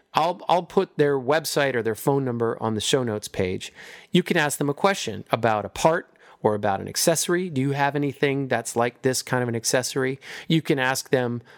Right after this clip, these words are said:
any questions about the drums. If you have a drum that breaks or if something goes wrong with a part that you've got from them,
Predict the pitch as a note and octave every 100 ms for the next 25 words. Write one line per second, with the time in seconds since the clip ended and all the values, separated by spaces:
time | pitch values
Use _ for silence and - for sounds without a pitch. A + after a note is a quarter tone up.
0 | - - E3+ F3+ - D3 C#3+ A2 G#2+ -
1 | G#2+ C#3 E3+ F#3 - A#2 E3 F3+ C3 A#2+
2 | C3+ B2 A#2+ - A#2+ C#3+ G#3 - - -
3 | A#2 G#2+ - B2+ G#2+ G2+ G#2+ F#2+ G#2 C3+
4 | F#3 G#3 F3+ A#2 - D#3 G3+ - C#3 C#3
5 | - C#3+ - - F3 G3+